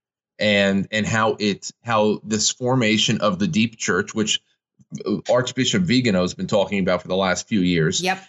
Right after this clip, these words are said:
Speaker 1: The organization of the deep church has been m-, molding itself since Vatican two, has been merging itself with their, uh,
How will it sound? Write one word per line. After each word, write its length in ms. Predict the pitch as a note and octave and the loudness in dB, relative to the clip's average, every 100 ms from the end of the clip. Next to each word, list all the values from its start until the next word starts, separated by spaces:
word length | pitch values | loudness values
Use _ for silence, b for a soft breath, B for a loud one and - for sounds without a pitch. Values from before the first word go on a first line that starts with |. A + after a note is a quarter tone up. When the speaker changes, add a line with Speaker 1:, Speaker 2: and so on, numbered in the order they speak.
| _ - | _ -2
Speaker 1:
The 180 | A2+ - | 0 2
organization 720 | B2+ C#3+ C#3 B2+ B2+ B2 C3 | 2 4 2 2 2 2 2
of 100 | A2 | 2
the 80 | G#2 | 2
deep 260 | A#2+ A#2+ | 2 0
church 440 | - - G#2+ G#2 - _ - | -2 0 0 0 -4 _ -4
has 160 | G2 | -4
been 280 | G#2 A2 G2+ | -2 -2 0
m-, 440 | F#2+ G#2 A#2 A#2+ - | -2 0 2 2 0
molding 480 | G#2+ A#2 D3 D3+ B2 | 0 2 2 2 2
itself 380 | F#2+ - F#2 F2+ | 0 0 0 0
since 180 | B2+ G2+ | -2 0
Vatican 520 | G2 G#2 G#2 A2 B2+ | 0 0 0 -2 -6
two, 380 | - A#2 - F2+ b _ | -2 0 0 -4 b _
has 180 | G2 G#2 | -4 -2
been 280 | A2 G#2 G2+ _ _ | 0 -2 -2 _ _
merging 520 | A2+ A#2 C3 C#3+ C3+ | -2 2 2 2 2
itself 520 | B2+ - - G#2+ G#2+ - | 0 0 2 2 0 0
with 380 | G#2 A#2 A#2 - _ _ | 0 0 -2 -10 _ _
their, 580 | F#2+ G2+ G2+ G2 - - | 0 4 4 4 0 0
uh, 280 | F#2 F2 | 0 0